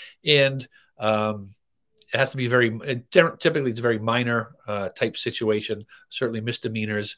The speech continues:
uh, no crimes of violence and so forth. So there, it, it, uh, whether you can seal or expunge your record has to do with what you're charged with, uh, in some cases, how old you were at the time. Uh, you, you don't, you can't have anything else on your criminal record. You, if you have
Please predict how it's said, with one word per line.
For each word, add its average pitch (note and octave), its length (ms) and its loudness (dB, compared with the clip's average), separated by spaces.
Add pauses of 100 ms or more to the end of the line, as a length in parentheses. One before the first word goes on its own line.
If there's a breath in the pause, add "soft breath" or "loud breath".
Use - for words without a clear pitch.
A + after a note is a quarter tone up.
(280 loud breath)
uh, F#2+ 240 0
no G#2+ 80 0
crimes G#2 360 -4
of F2+ 100 -12
violence A2 440 2
and F2+ 100 -14
so G2 200 -4
forth. - 340 -6 (320 loud breath)
So - 140 -6
there, A#2+ 140 2
it, B2+ 400 0 (240)
it, D3 40 0
uh, A#2+ 180 6
whether D#3 260 6
you D3 120 -2
can C3+ 140 -4
seal D3 400 4
or B2 200 2
expunge B2 380 0
your A2+ 100 0
record G#2 380 0 (280 loud breath)
has A#2+ 220 0
to G#2+ 80 -6
do G#2+ 200 0
with G2+ 240 -4 (240)
what C3 220 4
you're C3+ 100 -2
charged A#2 440 2
with, G#2 300 0 (380 loud breath)
uh, G2 200 -2
in G2+ 60 -12
some C3+ 220 0
cases, G#2+ 340 -4
how G2 140 0
old A#2+ 280 4
you G#2+ 80 -6
were F2+ 200 -4
at - 80 -10
the F#2 80 -10
time. F2+ 420 -6 (380 loud breath)
Uh, F#2 180 -2
you, G2 120 -6
you A2+ 160 -4
don't, A#2+ 280 -2
you G#2+ 60 -20
can't C3 180 2
have A#2 120 4
anything B2+ 320 0
else A#2+ 260 0
on A2+ 180 -2
your A#2+ 100 2
criminal A#2+ 400 0
record. A2+ 360 0
You, G#2+ 180 -4
if G#2 140 -14
you G#2 100 -8
have G#2 260 0